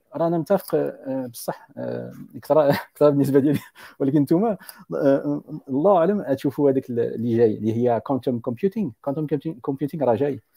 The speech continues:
ونشوفوا شنو يطرا في كريبتو، آه، في السيكيورتي وفي الديف سيك اوبس، راه عنده واحد، آه، يعني غير بزاف د الحوايج. دونك راه هاد الوقيته هادي ديالنا واعره في هذيك، آه،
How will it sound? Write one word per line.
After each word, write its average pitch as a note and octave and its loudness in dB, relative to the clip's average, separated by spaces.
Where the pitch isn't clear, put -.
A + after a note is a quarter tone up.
ونشوفوا C#3+ 0
شنو D3+ 0
يطرا D3+ 4
في C3 4
كريبتو، C3 -2
آه، A#2+ -2
في - -14
السيكيورتي C#3 -2
وفي - -10
الديف A#2 2
سيك D3 -2
اوبس، A#2+ -4
راه B2 -2
عنده C#3 -2
واحد، C3 -4
آه، A#2+ 2
يعني D#3 4
غير D3+ 6
بزاف B2+ 2
د D3 -6
الحوايج. A#2 -4
دونك B2+ -4
راه B2+ 4
هاد F3+ 4
الوقيته F3+ 6
هادي F3 4
ديالنا D#3+ 0
واعره C3 -2
في A2 -8
هذيك، A2 -10
آه، G#2 -6